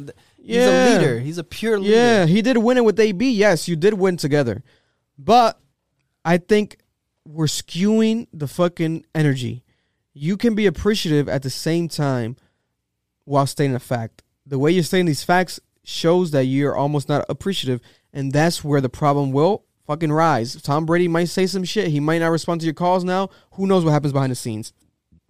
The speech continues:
Speaker 2: I do hope that people do stay in communication with you. Tom Brady did show sympathy during the press conference after the, uh,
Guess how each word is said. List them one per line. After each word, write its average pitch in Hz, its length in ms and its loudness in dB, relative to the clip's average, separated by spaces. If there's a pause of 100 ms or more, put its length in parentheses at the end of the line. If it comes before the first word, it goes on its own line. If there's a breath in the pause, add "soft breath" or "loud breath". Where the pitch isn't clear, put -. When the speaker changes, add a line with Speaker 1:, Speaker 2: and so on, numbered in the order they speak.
(100)
Speaker 2:
I 165 120 -4
do 175 200 0
hope 175 180 4
that 143 220 0 (920)
people 175 220 -4
do 156 100 0
stay 151 180 0
in 147 60 -2
communication 147 460 -2
with 139 160 -4
you. 135 160 -2 (360 loud breath)
Tom 170 200 0
Brady 185 160 4
did 175 140 0
show 175 160 0
sympathy 156 340 -2
during 139 240 0
the 127 80 -4
press 156 240 -4
conference 139 340 -4
after 139 240 -2
the, 131 140 -2 (140)
uh, 117 300 -2